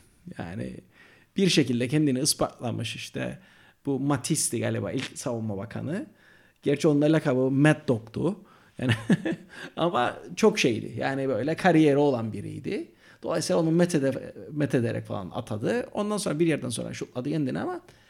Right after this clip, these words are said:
söylemeye çalıştığım şu, birincisinde daha fazla şeye ihtiyacı vardı. Yani kendi de beklemezdi başkan olmayı falan, böyle bir anda kendini başkan buldu.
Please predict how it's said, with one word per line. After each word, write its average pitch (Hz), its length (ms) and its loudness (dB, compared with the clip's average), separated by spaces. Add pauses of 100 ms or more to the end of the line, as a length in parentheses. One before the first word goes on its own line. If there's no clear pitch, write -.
(340)
söylemeye 180 460 6
çalıştığım 175 520 2
şu, 190 320 4 (440)
birincisinde 160 640 10
daha 202 200 4
fazla 127 280 4
şeye 107 200 -2
ihtiyacı 104 500 -4
vardı. 87 320 -10 (160)
Yani 110 380 -2
kendi 143 260 4
de 143 140 6
beklemezdi 113 540 -2
başkan 113 340 -4
olmayı 113 400 -4
falan, 120 320 -4
böyle 117 200 -2
bir 147 100 4
anda 120 220 0
kendini 113 280 -2
başkan 120 400 -4
buldu. 110 380 -6